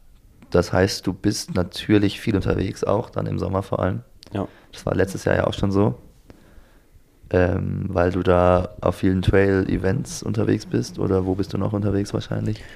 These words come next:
Speaker 2: Ja, schon, äh, hauptsächlich Trail-Events, die dann im Mai beginnen und bis im September eigentlich gehen. Aber dadurch, dass ich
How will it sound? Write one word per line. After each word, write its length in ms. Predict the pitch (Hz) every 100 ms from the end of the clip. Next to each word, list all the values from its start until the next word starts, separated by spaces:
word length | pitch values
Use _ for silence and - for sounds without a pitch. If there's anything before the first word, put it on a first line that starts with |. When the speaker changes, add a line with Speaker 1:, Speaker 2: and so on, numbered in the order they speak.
| - - - - - - -
Speaker 2:
Ja, 300 | 101 98 95
schon, 340 | - 104 101 95 101 - - -
äh, 100 | -
hauptsächlich 600 | 113 101 - - 104 -
Trail-Events, 880 | - 101 104 101 101 101 107 - - - - -
die 220 | 117 110
dann 260 | 107 98 104
im 140 | 101
Mai 260 | 98 101 104
beginnen 640 | 104 98 110 113 110 107 110
und 320 | 107 98 95
bis 400 | 104 - - - -
im 360 | 95 85 98 107 - - - - -
September 480 | - - - - 120
eigentlich 340 | 87 113 110 -
gehen. 320 | 113 117 120 - - - _ _ _ - _ - -
Aber 540 | 90 98 104 104 101 87
dadurch, 380 | 90 95 98
dass 180 | 104 101
ich 240 | 92 -